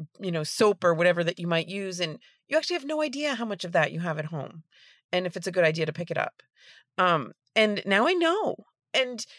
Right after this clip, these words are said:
it kind of, you know, reading Marie Kondo's book kind of gave me a, a feeling of the freedom to be like, "I do not need to be stocking up, you know, forty-seven bottles of that lotion, even if I love it."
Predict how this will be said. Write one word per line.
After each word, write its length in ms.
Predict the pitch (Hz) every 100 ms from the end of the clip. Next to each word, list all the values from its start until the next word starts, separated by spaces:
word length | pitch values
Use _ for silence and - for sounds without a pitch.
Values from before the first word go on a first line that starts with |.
| _ -
it 120 | 269
kind 220 | - 403
of, 120 | 277 233 -
you 80 | 240
know, 120 | 214
reading 320 | 208 262 254
Marie 180 | 233 233
Kondo's 320 | 208 226 214
book 140 | 226
kind 180 | - 214
of 140 | 180 170
gave 260 | 214 214
me 540 | 196 220 214 196 175 - 160
a, 160 | 170 -
a 60 |
feeling 320 | 175 233 220 202
of 240 | 180 170
the 80 | 175
freedom 380 | - 302 359 226
to 120 | 202
be 100 | 208
like, 220 | 202 175 - _ _ _ -
"I 160 | 247
do 280 | 262 220 262
not 380 | 277 247 285 277
need 640 | 180 175 220 359 208 143 - -
to 100 | 180
be 240 | 175 151 -
stocking 520 | - 180 170 185 160
up, 240 | - - _ -
you 100 | 175
know, 220 | 139 - -
forty-seven 840 | - 180 160 - 151 143 135 -
bottles 520 | 151 156 147 139 147
of 200 | - 147
that 220 | 156 - 147
lotion, 360 | 147 - - -
even 180 | 214 262
if 100 | 269
I 80 | 262
love 320 | 247 302 262
it." 140 | -